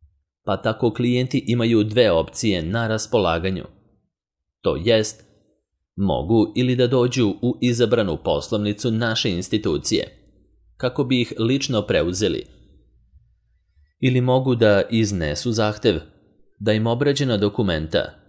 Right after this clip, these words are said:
budu dostavljena preko kurirske službe na određenu adresu. Uzevši u obzir da se radi o dodatnoj usluzi,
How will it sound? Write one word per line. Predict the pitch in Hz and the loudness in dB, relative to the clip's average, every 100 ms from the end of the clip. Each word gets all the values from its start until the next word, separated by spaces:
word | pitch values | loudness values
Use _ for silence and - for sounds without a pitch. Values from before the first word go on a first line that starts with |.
| _ _ _ | _ _ _
budu | - 127 127 | -6 0 2
dostavljena | 120 123 - 135 135 117 107 | 2 2 0 -4 -2 -2 0
preko | 131 113 - 104 | 0 0 2 0
kurirske | - 98 80 82 - - | 2 0 0 -2 -6 -8
službe | - 127 131 123 113 95 | -6 -2 0 2 0 0
na | 82 104 131 107 | -2 -2 0 0
određenu | 98 90 82 95 80 | 0 0 0 -2 -4
adresu. | 80 87 - - - - _ _ _ _ _ _ _ _ _ _ _ _ _ _ _ _ | -2 -2 -4 -8 -12 -16 _ _ _ _ _ _ _ _ _ _ _ _ _ _ _ _
Uzevši | - 92 92 87 - 101 | -6 -4 0 0 0 2
u | |
obzir | 90 87 92 87 82 - _ _ _ - | 4 2 2 0 -2 -12 _ _ _ -4
da | 92 | -2
se | 92 113 | 0 0
radi | 127 123 135 110 | -2 0 0 0
o | 117 117 | 2 2
dodatnoj | 113 117 107 120 131 90 | 4 4 6 4 2 0
usluzi, | 78 - 98 95 | 0 -2 -2 -2